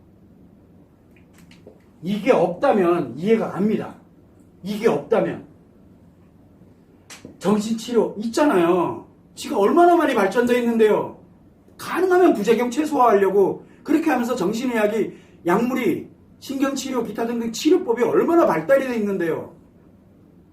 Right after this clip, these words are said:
또 마음치료 완성돼 있잖아요. 자가치료법 완성돼 있어요.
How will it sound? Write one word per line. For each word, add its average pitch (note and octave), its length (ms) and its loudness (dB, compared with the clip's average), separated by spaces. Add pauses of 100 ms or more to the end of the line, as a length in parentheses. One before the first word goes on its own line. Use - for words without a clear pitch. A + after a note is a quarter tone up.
(720)
또 D4 440 2 (320)
마음치료 C4 680 4
완성돼 C#4 440 4
있잖아요. C4+ 240 0
자가치료법 A#3 640 2
완성돼 B3+ 440 0
있어요. A3 640 -2